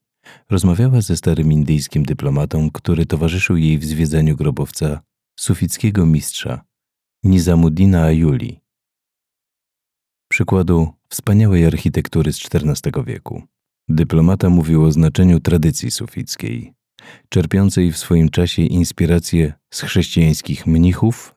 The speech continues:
i ojców pustyni, oraz o bezradnej próbie budowania islamu fundamentalistycznego salafitów. Paryżanka przytakuje,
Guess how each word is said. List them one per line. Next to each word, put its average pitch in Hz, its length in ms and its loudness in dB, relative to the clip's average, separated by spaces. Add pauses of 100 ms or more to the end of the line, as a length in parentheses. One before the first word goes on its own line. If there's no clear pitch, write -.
(140)
i 92 220 2
ojców 95 440 0
pustyni, - 640 -4 (420)
oraz 80 320 2
o 80 80 4
bezradnej 90 600 2
próbie 87 360 0
budowania 78 540 2 (460)
islamu 87 520 2
fundamentalistycznego 90 1400 0
salafitów. - 840 -4 (400)
Paryżanka 101 500 2
przytakuje, - 880 -6